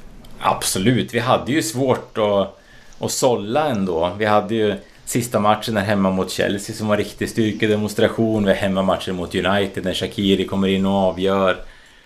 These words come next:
Vi har gjort, eh, många fina insatser i år. Så, eh, det var egentligen bara plocka ut fem var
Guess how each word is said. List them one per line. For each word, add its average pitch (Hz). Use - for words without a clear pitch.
Vi 101
har 107
gjort, 110
eh, 92
många 117
fina 92
insatser 92
i 90
år. 90
Så, 104
eh, 95
det 113
var 110
egentligen 107
bara 98
plocka 98
ut 90
fem 98
var 85